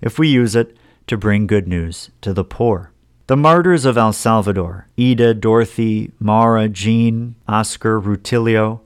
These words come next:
have been good news to the poor too. Moreno recounts an interaction with an elderly Salvadoran woman at a refugee camp during a celebration of the memory of these martyrs. She told him,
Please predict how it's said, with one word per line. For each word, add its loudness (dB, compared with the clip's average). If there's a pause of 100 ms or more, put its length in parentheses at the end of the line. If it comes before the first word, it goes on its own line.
have 0
been 0
good 0
news 0
to -4
the -2
poor -4
too. -8 (140)
Moreno 2
recounts -2
an -4
interaction 0
with -4
an -2
elderly 0
Salvadoran 0
woman -2
at -4
a 2
refugee -2
camp -6
during 0
a 0
celebration 0
of -6
the 2
memory 0
of -8
these -2
martyrs. -6 (240)
She -6
told -2
him, -8